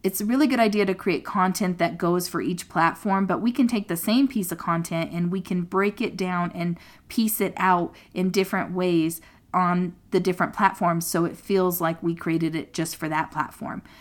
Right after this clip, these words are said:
But content will compound your efforts. The next thing is that creating valuable content will help you to make a real difference in their lives.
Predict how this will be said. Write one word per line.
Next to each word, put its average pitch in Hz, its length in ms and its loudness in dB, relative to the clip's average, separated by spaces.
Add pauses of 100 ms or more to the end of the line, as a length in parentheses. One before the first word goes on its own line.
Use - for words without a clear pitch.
(140)
But 175 220 -2
content 220 720 2
will 170 160 0
compound 170 800 0 (140)
your - 220 -8
efforts. - 600 -10 (160)
The 220 100 6
next 247 380 4
thing 185 320 -2
is 180 220 -4
that 170 340 0 (180)
creating 269 420 4
valuable 240 380 6
content 196 460 0
will 202 100 0
help 190 340 0
you 254 120 2
to 247 60 2
make 185 300 0
a 196 120 0
real 208 240 2
difference 202 800 -2
in 208 340 4
their 196 300 0
lives. 175 680 -2